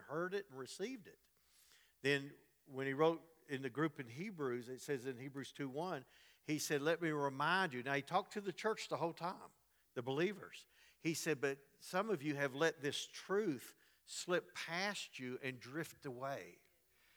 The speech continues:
And what we've got to do is, your mind stays renewed about as long as your hair stays combed, Brother Hagin said. So you've got to constantly renew your mind, because what you think upon is what you're going to magnify with your mouth.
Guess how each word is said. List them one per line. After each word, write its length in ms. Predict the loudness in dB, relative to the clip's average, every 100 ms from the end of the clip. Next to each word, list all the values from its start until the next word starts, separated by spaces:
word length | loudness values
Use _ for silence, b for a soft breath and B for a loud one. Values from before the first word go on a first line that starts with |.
| b b b
And 240 | 4 6
what 140 | 4 6
we've 220 | 6 8
got 220 | 6 6
to 80 | 4
do 200 | 8 10
is, 400 | 10 8 4 2
your 100 | 2
mind 320 | 6 6 4
stays 440 | 0 2 4 2 -2
renewed 360 | 0 4 4
about 300 | 4 4 4
as 160 | 2 -2
long 260 | 0 0
as 140 | -4 -4
your 100 | -2
hair 220 | 2 2
stays 340 | 0 -4 -4
combed, 320 | -6 -8 -6 -6
Brother 200 | -8 -8
Hagin 360 | -10 -12 -16
said. 160 | -20 -20 _ _ b b b b b b
So 140 | 2
you've 240 | 4 4
got 240 | 6 6 4
to 80 | -2
constantly 680 | 2 2 2 0 2 4
renew 300 | 4 4 4
your 160 | 2 2
mind, 460 | 2 0 -2 -10 -18 _ _ B B B B
because 360 | 2 6 6 6
what 240 | 4 6
you 220 | 0 -2
think 540 | -2 0 2 4 2 -4
upon 360 | 0 2 2
is 160 | 2 0
what 160 | 0
you're 140 | 2 0
going 160 | 0
to 80 | 0
magnify 720 | 0 2 2 2 -4 -2 -2
with 240 | 0 -4 -8
your 80 | -8
mouth. 160 | -8